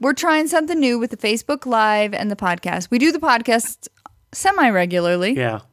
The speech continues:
Speaker 2: You know, it's, we, we definitely were regular at first.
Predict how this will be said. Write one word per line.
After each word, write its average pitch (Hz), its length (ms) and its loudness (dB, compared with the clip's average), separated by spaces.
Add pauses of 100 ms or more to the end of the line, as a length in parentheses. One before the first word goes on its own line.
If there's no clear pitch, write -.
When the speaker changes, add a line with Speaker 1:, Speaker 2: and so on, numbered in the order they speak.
(200)
Speaker 2:
You 262 100 0
know, 294 100 -2
it's, - 300 -4
we, 180 400 -2
we 165 160 -4
definitely 214 580 2
were 143 200 0
regular 143 580 2
at 113 160 -4
first. - 680 -4